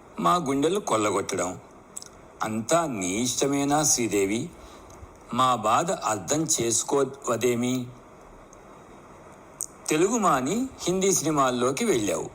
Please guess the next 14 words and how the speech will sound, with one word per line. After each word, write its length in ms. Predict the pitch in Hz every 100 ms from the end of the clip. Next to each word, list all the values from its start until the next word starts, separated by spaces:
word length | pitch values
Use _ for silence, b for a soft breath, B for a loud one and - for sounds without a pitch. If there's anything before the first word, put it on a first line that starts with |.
| - - - - - - -
పర్లే 540 | 190 185 180 175 131 -
అని 160 | 143 165
ఊరుకున్నాం. 680 | 151 147 127 117 92 82 78 - - - - - - - - - -
బోనీ 440 | 127 156 202 214 202
కపూర్ని 500 | 185 - 143 135 226
పెళ్లి 260 | 233 185 170
చేసుకున్నావు. 720 | 151 127 - 123 107 87 - - - - - - - - - -
పోనీలే 600 | 214 208 190 170 147 -
అని 160 | 143 202
సరిపెట్టుకున్నాం. 800 | 180 170 156 151 135 107 87 82 - - - - - - - - - - -
సినిమాలకి 680 | - 151 165 185 196 190 165
దూరమై 600 | 139 139 143 135 202 277 - - - 151
ఇంటికే 500 | 165 180 165 170 220
అంకితమయ్యావు. 840 | 175 160 165 156 123 98 - -